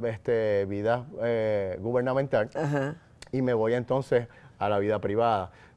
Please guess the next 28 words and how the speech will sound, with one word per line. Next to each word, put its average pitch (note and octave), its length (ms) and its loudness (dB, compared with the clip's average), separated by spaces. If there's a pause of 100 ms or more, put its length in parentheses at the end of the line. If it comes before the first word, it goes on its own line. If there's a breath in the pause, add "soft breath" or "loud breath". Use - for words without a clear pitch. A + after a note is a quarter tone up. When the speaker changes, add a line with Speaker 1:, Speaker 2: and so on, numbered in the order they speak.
Speaker 1:
donde G#2 280 -2
po-, G#2 240 -4
pongo G2+ 420 -2
mi A2+ 180 -2
negocio, C#3 440 2
que A2+ 120 0
fue B2+ 180 0
el B2 40 -2
Speaker 2:
Sí. - 40 -4
Speaker 1:
que D3 80 2
te B2+ 80 0
expliqué A2+ 320 -2
anteriormente. G2+ 720 -2
Ese F2+ 160 -6
negocio G#2 400 -2
lo G#2+ 140 0
pongo A2 240 -4
en A#2 60 -2
Mayagüez B2+ 540 2
y A2 140 -2
duró G2+ 320 0
dieciocho G#2+ 580 -2
años. A2+ 320 -2
Durante A2+ 380 0
ese D#3 180 2
periodo D#3+ 340 4
de D#3 160 6
tiempo, C3+ 460 -2